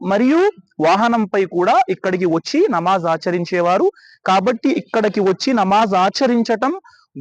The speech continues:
గొప్ప పుణ్యాన్ని మనకు ప్రసాదిస్తుంది. హదీస్ ఏమొస్తుందంటే, "మన్ తతహర ఫీ బైతిహి సుమ్మ అతా మస్జిద కుబా ఫసల్ల ఫీహి సలా కాన లహు కఅజ్రి ఉమ్రా."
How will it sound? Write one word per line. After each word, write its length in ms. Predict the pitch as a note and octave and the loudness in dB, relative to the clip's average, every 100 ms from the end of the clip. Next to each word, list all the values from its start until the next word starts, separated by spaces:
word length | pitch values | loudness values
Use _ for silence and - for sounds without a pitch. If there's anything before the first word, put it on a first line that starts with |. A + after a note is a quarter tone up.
| C3 | -4
గొప్ప 640 | G3 - _ - C4+ E3+ B2+ _ G3 | -4 -6 _ 0 2 2 -2 _ -2
పుణ్యాన్ని 440 | G3+ A#3 C4 D4+ | 2 2 2 2
మనకు 240 | B3 A3 | 0 -2
ప్రసాదిస్తుంది. 880 | F#3+ F#3 F3 G3 F#3+ - G3 F#3 C4+ - | -4 -4 -2 -2 -2 -2 -4 -2 -2 -4
హదీస్ 380 | - E3 A3 A#3 | -6 -2 -2 0
ఏమొస్తుందంటే, 760 | G3+ G3+ G3+ G3+ F3+ E3 D#3+ B3+ - _ _ - | -2 -2 -4 -4 -4 -4 -4 -6 -6 _ _ -4
"మన్ 220 | G3+ B3 | -2 0
తతహర 540 | G3+ G3 A#3+ A#3 B3 A3+ | -2 -2 -4 0 0 0
ఫీ 240 | G3+ G#3 | -2 -4
బైతిహి 580 | F3+ A3 G3 G#3+ G#3 G#3 | 0 -2 -2 -2 0 -2
సుమ్మ 380 | - A3 A3+ G#3+ | -2 -2 0 0
అతా 460 | F#3 F3 F3 G#3 | 0 -2 -2 -2
మస్జిద 380 | F#3+ F#3+ E3+ G#3 | 0 -2 -2 -2
కుబా 500 | G#3 - G#3+ G#3 B3+ | -2 -2 -2 0 0
ఫసల్ల 720 | F4+ _ F3+ E3+ A#3+ B3 A3+ F#3+ | -2 _ -2 0 -2 0 0 -2
ఫీహి 440 | - A#3+ A3 G#3+ | 0 0 0 -2
సలా 420 | F3+ G3 G3+ C4+ G4 _ _ - | -2 -2 0 0 -2 _ _ -4
కాన 420 | G3+ G#3 F#3 A3 | 0 2 0 0
లహు 440 | C4+ A3+ F#3+ G#3 F#3+ | 0 0 0 -2 0
కఅజ్రి 480 | F#3 F3 G3 F#3+ F3+ | 0 0 0 0 0
ఉమ్రా." 420 | E3+ E3 D#3 D3 | 0 0 0 0